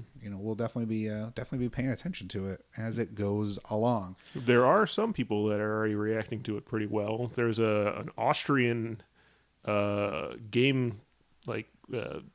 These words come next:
Speaker 2: like, the Austrian version of GameStop
Speaker 1: Yeah.
Speaker 2: is stopped selling Xboxes with the announcement of this because they said that it's too much of a threat to the sale of physical copies of games.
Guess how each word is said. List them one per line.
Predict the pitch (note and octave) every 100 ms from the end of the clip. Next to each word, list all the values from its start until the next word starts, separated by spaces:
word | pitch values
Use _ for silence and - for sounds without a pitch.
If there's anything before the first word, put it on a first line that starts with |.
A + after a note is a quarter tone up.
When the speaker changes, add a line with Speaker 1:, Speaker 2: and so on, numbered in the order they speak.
| -
Speaker 2:
like, | B2+ A2+
the | D3
Austrian | B2+ A2+ C#3 B2
version | A#2 A#2+ A2+ G#2+
of |
GameStop | G#2 G#2 A2 - G#2 G2+
Speaker 1:
Yeah. | G#2 G2 F#2 - -
Speaker 2:
is | B2 A2+ G#2+ - - D3+ -
stopped | - - C3 -
selling | - - B2+ B2 A#2 A2+
Xboxes | A#2 - - A2+ G#2 - - C3+ - - - - -
with | A#2+
the | A2+
announcement | G#2+ G#2+ G#2+ G#2
of | G2+
this | G#2 -
because | G#2+ G#2+ G2+
they | G#2+
said | G2+ A2 G#2+ G#2 -
that | G#2 G#2+
it's | G2+
too | - C#3 C#3
much | C3 B2+
of | A#2+
a |
threat | - - A2+ A#2 -
to | -
the | G#2
sale | - G#2+ G#2
of | G2
physical | A2 G#2+ G#2
copies | G#2+ G#2+ G2+
of | G#2
games. | G2 G2+ - - - -